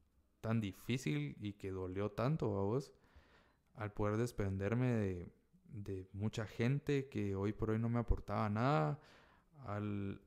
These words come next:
o que solo me hundían, ¿va vos? Y, y al poder entenderme a mí mismo y entender que tenía actitudes, eh, de autosabotaje,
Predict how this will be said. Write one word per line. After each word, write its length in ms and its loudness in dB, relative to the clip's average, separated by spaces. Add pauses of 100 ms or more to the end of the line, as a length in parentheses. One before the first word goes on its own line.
(440)
o 160 -12
que 100 -4
solo 260 0
me 160 2
hundían, 460 2
¿va 40 0
vos? 300 -2 (1500)
Y, 340 0
y 120 -2
al 120 -2
poder 240 0
entenderme 440 0
a 40 4
mí 140 2
mismo 520 2
y 300 -4 (220)
entender 520 2
que 120 0
tenía 320 2
actitudes, 640 0 (880)
eh, 160 -10 (120)
de 160 0
autosabotaje, 800 0